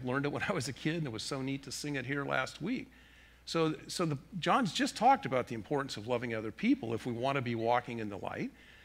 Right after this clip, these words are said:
If we look carefully at John three sixteen, he follows that statement about God loving the world with what word?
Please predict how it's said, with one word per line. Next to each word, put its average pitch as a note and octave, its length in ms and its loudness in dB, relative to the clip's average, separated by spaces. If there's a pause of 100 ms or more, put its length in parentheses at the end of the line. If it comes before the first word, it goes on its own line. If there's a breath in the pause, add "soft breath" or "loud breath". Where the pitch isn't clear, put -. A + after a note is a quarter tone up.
(140 loud breath)
If - 180 2
we G#3 60 6
look A#3 200 8
carefully G3 460 4
at C#3+ 60 0
John D3+ 280 2
three E3 220 2
sixteen, F3+ 880 0 (520 soft breath)
he E3 120 0
follows G3+ 480 4
that D#3 200 6
statement F#3 460 0
about C3+ 300 4
God D#3+ 280 6
loving D3+ 300 2
the B2+ 80 2
world D#3 520 2 (240)
with D#3 160 2
what F#3+ 220 2
word? F3 320 2